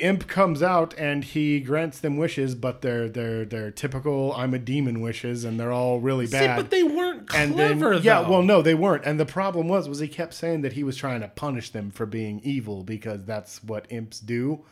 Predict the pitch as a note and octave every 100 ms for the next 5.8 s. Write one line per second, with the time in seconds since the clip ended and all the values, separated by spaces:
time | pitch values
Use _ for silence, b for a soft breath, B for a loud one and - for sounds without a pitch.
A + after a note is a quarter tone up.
0 | b b b b b _ _ _ _ -
1 | B2 D3+ E3 C3 D3 C#3+ C3+ C#3+ - -
2 | D3+ C#3+ C#3+ C3+ C3+ C3 - C#3+ C3+ -
3 | A#2 B2 A#2+ - D3+ C#3+ C3+ B2+ A#2+ C#3
4 | C3+ B2+ A#2+ A2 A#2 C3+ C3 A2 G#2 -
5 | A#2 A2+ - C3+ B2+ C3 A#2+